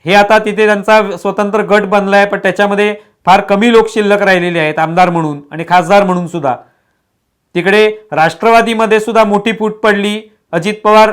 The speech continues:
वेगळे झालेले आहेत चाळीस आमदारांचं. त्यामुळे हा प्रश्न आहे की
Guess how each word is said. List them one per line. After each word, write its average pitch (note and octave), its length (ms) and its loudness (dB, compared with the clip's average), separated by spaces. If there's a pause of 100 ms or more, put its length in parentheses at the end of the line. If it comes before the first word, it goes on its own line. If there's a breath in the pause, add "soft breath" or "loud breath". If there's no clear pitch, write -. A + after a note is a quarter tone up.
वेगळे G3+ 340 2
झालेले D#3+ 340 0
आहेत A2+ 160 -8 (440)
चाळीस F#3+ 260 2
आमदारांचं. E3 600 -2 (1400)
त्यामुळे F3 220 -2
हा F#3+ 160 4
प्रश्न B3 380 -2
आहे D#3+ 300 2 (460 soft breath)
की A#3 160 -2